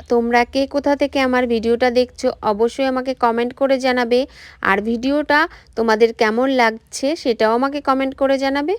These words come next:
লম্বা করে একটা রুটি তৈরি করে নিয়েছি। তো রুটিটা আমি মাঝ বরাবর একটা চাকু দিয়ে এইভাবে কেটে দু টুকরো করে নিচ্ছি। তো দেখো, এখানে দু টুকরো করে কেটে নেওয়া হয়ে গেছে। তো এইভাবে আমি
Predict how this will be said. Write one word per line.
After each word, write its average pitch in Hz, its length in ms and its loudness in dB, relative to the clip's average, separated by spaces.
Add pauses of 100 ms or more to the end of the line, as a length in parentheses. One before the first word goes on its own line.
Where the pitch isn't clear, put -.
(600)
লম্বা 254 360 4
করে 262 180 2
একটা 254 220 0
রুটি 247 280 0
তৈরি 262 280 2
করে 262 240 0
নিয়েছি। 277 420 -2
তো 277 120 -4 (160)
রুটিটা 240 420 -2
আমি 269 180 0
মাঝ 226 280 0
বরাবর 254 520 2
একটা - 260 -6
চাকু 208 340 -8
দিয়ে 254 220 -2
এইভাবে 214 360 0
কেটে 226 300 -2 (100)
দু 240 180 -4
টুকরো 208 300 -2
করে 170 220 -2
নিচ্ছি। 165 400 -8 (540)
তো - 60 -6
দেখো, - 320 -6 (160)
এখানে 262 340 -2
দু 254 160 -2
টুকরো 233 320 -2
করে 226 200 0
কেটে 226 260 -2
নেওয়া 233 220 0
হয়ে 240 160 0
গেছে। 254 260 -4 (760)
তো - 40 0
এইভাবে 254 360 4
আমি 262 180 0